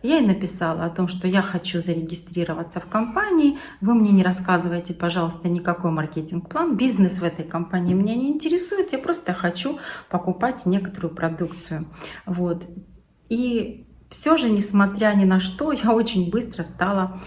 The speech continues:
лидером, потому что я занимаюсь продажей, э, продуктов для здоровья в своих аккаунтах в Инстаграме.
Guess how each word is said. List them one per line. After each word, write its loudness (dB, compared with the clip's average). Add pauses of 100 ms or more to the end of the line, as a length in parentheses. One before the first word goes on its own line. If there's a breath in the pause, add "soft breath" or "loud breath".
(220 loud breath)
лидером, 0
потому -2
что -6
я 0 (300 loud breath)
занимаюсь 2
продажей, -2 (300 loud breath)
э, -2
продуктов 2
для -2
здоровья 2 (300 loud breath)
в -18
своих -4
аккаунтах 0
в 2
Инстаграме. -2